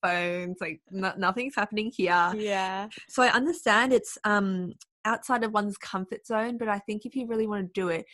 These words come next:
Speaker 1: you've just gotta do it. There'll be a million reasons not to start something, but you've gotta listen to that reason why you do want to do it, I think, and make that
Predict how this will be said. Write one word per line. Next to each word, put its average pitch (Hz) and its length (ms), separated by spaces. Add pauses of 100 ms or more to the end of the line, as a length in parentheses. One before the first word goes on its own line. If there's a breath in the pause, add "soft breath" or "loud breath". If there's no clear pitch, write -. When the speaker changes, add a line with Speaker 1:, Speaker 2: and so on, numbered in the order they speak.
(160 soft breath)
Speaker 1:
you've 254 180
just - 180
gotta 175 280
do 156 160
it. 135 120
There'll 214 140
be 226 140
a 220 40
million 220 460
reasons 185 460
not 185 220
to 202 100
start 139 340
something, 160 560 (480 loud breath)
but 175 220
you've 185 140
gotta 196 200
listen 190 280
to - 100
that 170 180
reason 175 340
why 170 200
you 170 160 (140)
do 165 220
want 226 220
to 262 80
do 269 180
it, 294 220
I 233 140
think, 277 440
and 196 140
make 180 240
that - 140